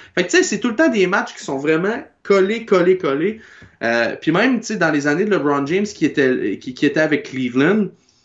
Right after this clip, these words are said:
euh, tu sais, il se faisait dominer plus que ça par les Warriors, là, pis par beaucoup, là.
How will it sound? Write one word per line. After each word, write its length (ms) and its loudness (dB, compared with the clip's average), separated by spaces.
euh, 680 2
tu 60 -18
sais, 200 -2
il 400 -6
se 100 -12
faisait 220 4
dominer 400 2
plus 360 -4
que 160 2
ça 260 -4
par 200 0
les 80 0
Warriors, 680 0
là, 120 -2
pis 260 -12
par 220 0
beaucoup, 640 2
là. 160 4